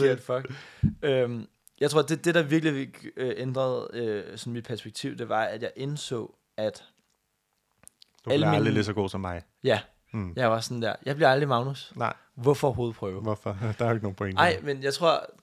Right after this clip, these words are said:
Speaker 1: det, der gjorde, at det hele vandt for mig, det var, at jeg indså, at dem, de venner, jeg har nu, jeg har en rigtig god pakke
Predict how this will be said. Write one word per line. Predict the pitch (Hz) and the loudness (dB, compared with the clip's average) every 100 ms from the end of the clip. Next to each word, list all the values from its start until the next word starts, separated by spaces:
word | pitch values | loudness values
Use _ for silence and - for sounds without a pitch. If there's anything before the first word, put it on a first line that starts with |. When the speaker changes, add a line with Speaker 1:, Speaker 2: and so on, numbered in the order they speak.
| - | -8
Speaker 1:
det, | 170 | -4
der | 170 | -2
gjorde, | 147 139 | -2 -2
at | 131 | -4
det | 123 | -6
hele | 139 131 | -6 -6
vandt | 120 | -6
for | 123 | -4
mig, | 113 | -4
det | 120 | 2
var, | 120 | 2
at | 120 | 0
jeg | - | -6
indså, | 127 - 120 | -10 -8 -8
at | - 117 - - _ _ | -8 -10 -10 -20 _ _
dem, | 151 151 143 214 _ _ _ _ _ _ _ | -2 -2 -6 -16 _ _ _ _ _ _ _
de | 165 139 | -6 0
venner, | 135 139 | 2 2
jeg | 123 | 0
har | 110 | -2
nu, | 113 | -2
jeg | 123 | 0
har | 147 | 0
en | 123 | -2
rigtig | 131 120 | -4 -2
god | 110 | -4
pakke | - 98 104 113 | -2 -2 -2 -6